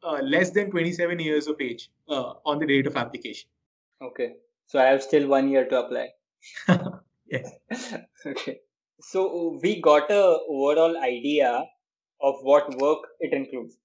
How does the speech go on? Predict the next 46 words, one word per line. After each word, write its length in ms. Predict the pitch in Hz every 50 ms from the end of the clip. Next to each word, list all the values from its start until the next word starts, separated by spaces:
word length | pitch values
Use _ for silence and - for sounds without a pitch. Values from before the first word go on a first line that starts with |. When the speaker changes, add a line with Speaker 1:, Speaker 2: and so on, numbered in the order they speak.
| _ _ -
Speaker 2:
So 80 | 190
can 200 | 180 220 196 202
you 160 | 233 262 269 233
just, 240 | 262 262 233 - - - 196
uh, 60 | 175 156
break 260 | - 156 151 143 -
it 120 | 196 185 -
down 300 | 185 180 190 196 196 196 185
into 240 | 175 165 165 175 170
what, 240 | 160 143 151 147 147 - _ _ _ _ _ _ _
how 240 | - 160 170 190 202
is 180 | 202 180 -
your 160 | 208 202 196 170
daily 340 | 160 147 147 156 165 160
routine 340 | 151 139 - - 156 151 147
in 100 | 143 143
a 80 | 139 135
court 220 | - 135 120 117 - _ _ _ _ _ _ _ _ _ _ _ _
when 400 | - 139 143 147 147 143 151 160 -
it 160 | 170 151 -
was 180 | 147 143 143 139
working 600 | 143 143 135 - 170 160 151 147 143 139 135 131
before 400 | 143 139 - - 147 147 143 143
the 260 | 135 139 131 127 123 - - - _ _ -
covid 240 | 143 123 127 120 -
times? 300 | 120 117 - - _ _ _ _ _ _ _ _ -
Speaker 1:
Before 280 | 143 147 139 - 190 190
the 100 | 175 165
covid 320 | - 180 180 180 180 180
time, 300 | - 180 180 180 180 185
our, 240 | 190 165 165 165 170 156 156 160 - -
our 160 | - 160 165
daily 240 | 156 151 156 156 170
schedule 380 | 160 - 165 151 156 165 165 165
was 400 | 156 156 156 170 165 - - _ -
that 400 | 185 147 147 151 151 151 - - _ -
you 260 | 127 151 165 165 165
have 340 | - 143 139 139 - - -
to 240 | 170 165 165 165 175 170
necessarily 840 | 147 131 143 147 135 156 151 147 147 151 156 156 160 165 165 - - _ _ _ _ _ _ -
attend 420 | 151 147 - 143 139 143 147 147
the 100 | 143 156
court 260 | 151 135 127 127 - -
proceedings. 500 | 131 - - 123 113 117 117 117 117 -
Even 300 | 175 175 180 220 220 226
if 100 | 220